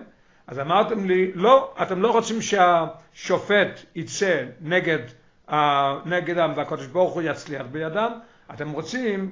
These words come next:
כי מלך ימלוך עלינו, וה-, והקדוש ברוך הוא ילך לפני המלך, לא רוצים שופט.'" וש-, ושמואל מסיים, "והשם אלוהיכם מלככם", הרי הקדוש ברוך הוא המלך, ואתם רואים שאפילו עם, עם,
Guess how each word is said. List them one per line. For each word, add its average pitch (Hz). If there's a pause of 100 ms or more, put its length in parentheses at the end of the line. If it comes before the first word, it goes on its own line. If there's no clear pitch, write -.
כי 160
מלך 202
ימלוך 196
עלינו, 143 (300)
וה-, 160
והקדוש 160
ברוך 214
הוא 196
ילך 196
לפני 175
המלך, 196
לא 180
רוצים 220
שופט.'" 180 (720)
וש-, - (120)
ושמואל 175
מסיים, 185 (300)
"והשם 202
אלוהיכם 190
מלככם", 220
הרי 165
הקדוש 185
ברוך 220
הוא 220
המלך, 165 (260)
ואתם 170
רואים 202
שאפילו 190
עם, 180
עם, 165